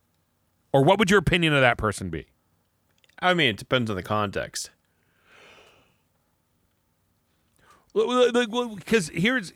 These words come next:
Speaker 1: here's my gut
Speaker 2: So,
Speaker 1: instinct.
Speaker 2: when, when,
Speaker 1: Call,
Speaker 2: when you say
Speaker 1: go ahead.
Speaker 2: judge them, I mean, are you judging them as a person or, like, just
Speaker 1: No, no,
Speaker 2: their
Speaker 1: are, are you,
Speaker 2: musical
Speaker 1: are you
Speaker 2: taste?
Speaker 1: literally, like, wha-, wha-, wha-, how would
Speaker 2: I
Speaker 1: you, what, what, what would, would you, how, what would be your opinion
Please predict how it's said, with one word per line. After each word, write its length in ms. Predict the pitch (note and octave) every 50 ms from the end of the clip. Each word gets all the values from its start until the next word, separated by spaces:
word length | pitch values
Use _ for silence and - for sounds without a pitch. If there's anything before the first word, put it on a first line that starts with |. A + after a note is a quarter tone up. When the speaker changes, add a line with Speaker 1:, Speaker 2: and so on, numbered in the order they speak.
| _ _
Speaker 1:
here's 300 | - D3+ B3+ C#4 F3+ E3+
my 220 | F3 F#3 F#3+ G3
gut 260 | C#3+ C#3 B2+ A2 G#2
Speaker 2:
So, 120 | G2 - -
Speaker 1:
instinct. 180 | - - - D#3
Speaker 2:
when, 140 | E3 F3+ D#3+
when, 120 | F3+ F#3 F#3+
Speaker 1:
Call, 100 | D#3 F3
Speaker 2:
when 120 | F#3 F#3
you 80 | F3+ E3+
say 180 | - A3+ G#3
Speaker 1:
go 100 | C#3 A#3+
ahead. 120 | A3 F3 C3+
Speaker 2:
judge 260 | C#3 D3+ D3+ C3+ B2+
them, 240 | B2+ A#2+ A#2 A2 G#2+
I 60 | G#2+
mean, 260 | A2+ A2+ A2 G#2+ G#2+
are 80 | G#2+ A2
you 160 | A2+ B2 A#2+
judging 460 | A2 - - C3+ C3 B2+ B2+ C#3 C3
them 120 | A#2+ A2+
as 200 | A2+ A2 G#2 G2+
a 80 | F#2 -
person 640 | - - - C#3 F3 F3+ D#3+ - G3+ G3 F#3 F3+ E3
or, 180 | C#3 C3+ C3
like, 300 | B2 A#2+ A#2 A2 G#2+ G2+
just 220 | - - C3 G#3 G3+
Speaker 1:
No, 60 | F#3
no, 60 | E3 D#3+
Speaker 2:
their 20 |
Speaker 1:
are, 220 | F3 E3+ - -
are 60 | F3+ G3
you, 100 | G#3 G3+
Speaker 2:
musical 100 | G3 F#3+
Speaker 1:
are 100 | F#3 G3
you 60 | A3+
Speaker 2:
taste? 100 | A3+ G#3
Speaker 1:
literally, 340 | G3+ G#3 A3+ A3 G#3+ G#3 G3+
like, 380 | F#3+ F3+ E3+ D#3+ D3 - - _ _ _ _ _ _ _ _ _ _ _ _ _ _ _ _ _ _ _ _ _ _ _ _ _ _ _ _ _ _ _ _ _ _ _ _ _ _ _ _ _ _ _
wha-, 180 | C#3+ E3 D#3 D3+
wha-, 180 | - E3 F3+ F#3+
wha-, 300 | F#3 F#3 F#3 F3 - C#3
how 140 | B2+ F#3 G#3+
would 60 | F#3
Speaker 2:
I 120 | E3+ E3+ A#3
Speaker 1:
you, 100 | A#3+ -
what, 200 | E3 F#3 F3+ E3+
what, 160 | E3+ F#3+ F3+
what 200 | F3 E3 F#3+ G#3+ A3
would, 580 | A3 G3 D#3+ D#3 - D#3 D#3 D#3 C#3 B2+ B2+
would 200 | C#3+ D3+ F3 D3+
you, 180 | G3 G#3+ F#3+ E3+ - _ -
how, 120 | - - -
what 180 | G3 A#3 C4
would 100 | D4 B3+
be 100 | F#3+ A#3
your 160 | A3+ A3 G#3
opinion 600 | F#3+ - - - F#3 E3+ E3 D#3 D3+ C#3+ C#3+ C3